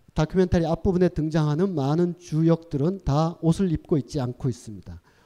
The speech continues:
옷을 입으면 인간이 되는 거고 옷을 안 입은 상태여야 부끄러움 자체를 인식하지 않는 신적 세계로부터 이 행위가 시작된다는 걸 보여주기 위해서 아무도 옷을, 어, 입지 않습니다.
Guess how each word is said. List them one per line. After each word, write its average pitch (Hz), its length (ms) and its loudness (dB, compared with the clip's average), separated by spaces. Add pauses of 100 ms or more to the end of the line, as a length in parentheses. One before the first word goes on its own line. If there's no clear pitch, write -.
(160)
옷을 180 320 2
입으면 175 400 0
인간이 160 420 0
되는 120 260 -4
거고 107 400 -6 (320)
옷을 175 320 2
안 - 200 -2
입은 185 240 0
상태여야 143 800 -2 (340)
부끄러움 165 640 0
자체를 - 560 -2
인식하지 151 560 -4
않는 135 380 0 (200)
신적 233 500 -6
세계로부터 202 1040 2 (280)
이 165 160 2
행위가 170 380 2
시작된다는 135 760 -2
걸 147 100 2
보여주기 151 520 2
위해서 165 380 0 (300)
아무도 127 400 0
옷을, 123 460 0
어, 101 260 -4
입지 127 280 -4
않습니다. 92 600 -8